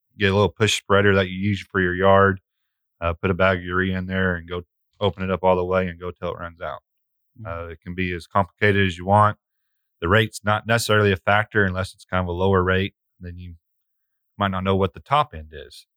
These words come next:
Speaker 1: Uh, so if you are really deficient, like that strip we saw, we weren't hitting that top end. We don't know where the, the upper limit was.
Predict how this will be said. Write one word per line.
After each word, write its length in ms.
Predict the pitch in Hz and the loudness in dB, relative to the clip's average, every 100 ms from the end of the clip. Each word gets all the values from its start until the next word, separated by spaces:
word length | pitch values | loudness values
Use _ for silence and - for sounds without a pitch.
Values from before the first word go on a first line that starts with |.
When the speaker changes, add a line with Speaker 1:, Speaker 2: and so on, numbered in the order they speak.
| _ _ _ | _ _ _
Speaker 1:
Uh, 140 | 82 82 | -8 -8
so 200 | - 90 | -4 -4
if 80 | - | 0
you 80 | 92 | 4
are 160 | 107 | 6
really 260 | 107 110 110 | 6 6 6
deficient, 440 | 98 - 104 107 | 2 -2 -2 -2
like 180 | 87 87 | -6 -6
that 180 | 92 - | -6 -8
strip 240 | - 107 - | -2 -2 -2
we 80 | 92 | -4
saw, 440 | - 101 101 95 - _ _ _ _ _ _ | 2 6 6 4 -2 _ _ _ _ _ _
we 200 | - 90 | -6 -4
weren't 400 | 87 87 101 104 - _ _ _ | -4 0 0 0 -4 _ _ _
hitting 200 | 113 - | -14 -12
that 180 | 95 - | -14 -6
top 260 | 104 95 - | -2 -2 0
end. 340 | 107 101 95 92 _ | 0 0 -2 -10 _
We 80 | 90 | -14
don't 140 | 90 92 | -14 -10
know 100 | 92 | -4
where 180 | 92 | -4
the, 180 | 87 85 - _ _ _ _ - | -6 -12 -20 _ _ _ _ -20
the 120 | 90 | -6
upper 240 | 123 117 95 | -4 -4 -4
limit 320 | 92 87 - | -6 -8 -12
was. 380 | 82 67 _ | -12 -12 _